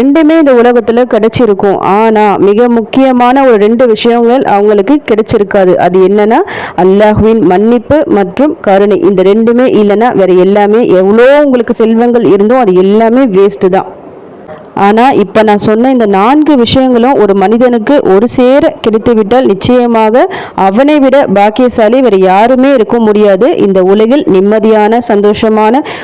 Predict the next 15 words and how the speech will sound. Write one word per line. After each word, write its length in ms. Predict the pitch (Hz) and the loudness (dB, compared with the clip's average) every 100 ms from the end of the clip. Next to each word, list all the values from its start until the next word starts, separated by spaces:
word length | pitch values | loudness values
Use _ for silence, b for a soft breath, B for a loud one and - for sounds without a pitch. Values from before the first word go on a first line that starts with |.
| B | B
ஒரு 240 | 247 226 | 0 2
ரஹாத்தான 520 | 226 269 285 277 285 277 | 2 0 0 0 0 0
வாழ்க்கையை 540 | 240 233 214 233 285 | 0 -2 0 0 0
அவனால் 520 | - 208 226 220 285 | 0 0 0 0 0
வாழ 340 | 196 196 208 220 | 0 0 0 0
முடியும். 360 | 202 190 190 - - - - | 0 0 -2 -4 -20 -4 -2
இது 140 | 208 214 202 | 0 2 2
எல்லாமே 420 | 220 262 262 285 - 214 | 2 2 2 2 2 2
ஒரு 160 | 247 277 | 2 2
சேர 260 | 277 247 277 214 | 2 2 2 0
நமக்கு 320 | 208 208 202 202 202 | 0 0 -2 -2 0
கிடைக்குமா 500 | 208 233 247 226 226 - 190 | 0 0 -2 0 0 0 0
என 140 | 202 208 | 0 0
நீங்க 200 | 202 190 190 | 0 0 0
கேட்டா, 320 | 208 220 254 | 0 0 0